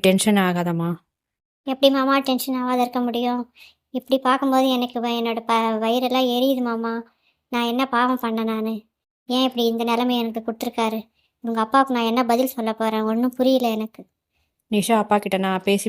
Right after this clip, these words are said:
Speaker 1: புரிய வைக்கிறேன், நீ கவலைப்படாத. ஆமாம்மா, நானும் பேசுறேம்மா, பேசி புரிய வைக்கிறேம்மா. நீ பயப்படாத. நீ இப்ப நீ இவளை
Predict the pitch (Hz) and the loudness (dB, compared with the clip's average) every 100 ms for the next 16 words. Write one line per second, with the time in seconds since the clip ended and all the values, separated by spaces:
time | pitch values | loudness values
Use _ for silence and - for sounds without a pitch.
0 | - 214 220 185 185 180 180 180 190 202 | 0 2 4 2 0 -2 -2 0 0 0
1 | 180 175 180 - _ _ _ _ _ 196 | 0 -2 -4 -12 _ _ _ _ _ -2
2 | 208 208 196 185 185 - _ - 208 214 | 0 2 2 0 -4 -18 _ -2 2 4
3 | 220 208 208 214 190 185 185 _ _ _ | 4 4 4 2 -2 -4 -6 _ _ _
4 | _ _ 220 214 220 208 226 208 190 185 | _ _ 2 2 2 4 4 4 4 0
5 | 180 180 160 _ _ _ _ _ - 190 | 0 -4 -6 _ _ _ _ _ -6 0
6 | 180 202 202 190 180 175 185 - _ _ | 4 4 4 0 0 -4 -6 -8 _ _
7 | _ - 180 185 180 175 | _ -8 -2 0 2 0